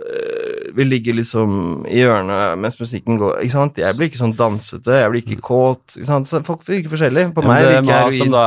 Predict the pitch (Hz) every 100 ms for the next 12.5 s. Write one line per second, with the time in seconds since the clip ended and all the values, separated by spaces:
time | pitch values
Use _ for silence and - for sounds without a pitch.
0 | 113 120 123 101 - 87 87 - 92 101
1 | 78 - 78 90 90 82 - 87 95 92
2 | 92 117 110 107 107 110 107 127 101 80
3 | 80 85 90 - - 101 95 95 98 90
4 | 98 80 82 - 85 92 90 87 92 -
5 | 98 95 98 85 95 50 80 82 110 87
6 | 82 - - 127 71 60 113 - - -
7 | - 170 165 165 160 135 135 175 131 131
8 | 117 127 123 113 107 101 95 98 98 98
9 | 95 90 - 175 175 165 156 202 254 -
10 | - 185 175 165 160 147 - 143 151 139
11 | 135 135 139 139 139 123 101 139 120 117
12 | 107 117 123 90